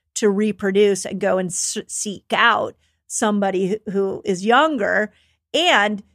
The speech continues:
men, if you're in a heterosexual relationship, men can keep their testosterone high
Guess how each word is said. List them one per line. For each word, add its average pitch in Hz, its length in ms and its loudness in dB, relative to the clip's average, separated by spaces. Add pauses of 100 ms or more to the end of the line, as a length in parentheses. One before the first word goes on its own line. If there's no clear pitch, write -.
(220)
men, 262 420 2
if 240 140 -4
you're 226 140 2
in 214 180 -2
a 196 60 0
heterosexual 226 800 0
relationship, 196 720 -2 (420)
men 247 540 2 (220)
can 214 200 0
keep - 200 -6
their 190 140 0
testosterone 214 800 0
high 196 440 -2